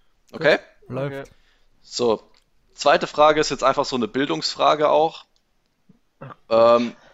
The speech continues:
Speaker 1: und
Speaker 2: Das heißt,
Speaker 1: zwar,
Speaker 2: man kann sich
Speaker 1: wie
Speaker 2: jetzt nur blamieren, ne?
Speaker 1: <laughs>
Speaker 3: Ja, echt so,
Speaker 1: Also
Speaker 3: ne?
Speaker 1: ich selbst würd's natürlich auch nicht wissen, aber ja.
Speaker 3: <laughs>
Speaker 1: Okay, wie lange ist die Donau? So,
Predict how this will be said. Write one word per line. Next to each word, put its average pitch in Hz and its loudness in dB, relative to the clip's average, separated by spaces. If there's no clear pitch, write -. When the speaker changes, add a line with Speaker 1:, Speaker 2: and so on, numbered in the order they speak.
Speaker 1:
und 123 -6
Speaker 2:
Das - -16
heißt, 120 -10
Speaker 1:
zwar, 131 6
Speaker 2:
man 147 -6
kann 147 -8
sich 127 -8
Speaker 1:
wie 185 -2
Speaker 2:
jetzt 123 -8
nur 123 -6
blamieren, 110 -10
ne? 139 -14
Speaker 1:
<laughs> - -4
Speaker 3:
Ja, - 4
echt 196 4
so, 175 -8
Speaker 1:
Also 151 4
Speaker 3:
ne? 180 4
Speaker 1:
ich 214 2
selbst 196 2
würd's 156 0
natürlich 147 0
auch 156 6
nicht 120 2
wissen, 120 -4
aber 117 2
ja. 104 -2
Speaker 3:
<laughs> 156 0
Speaker 1:
Okay, 135 0
wie 165 -6
lange 151 2
ist 131 -8
die 127 -6
Donau? 117 0
So, 113 -4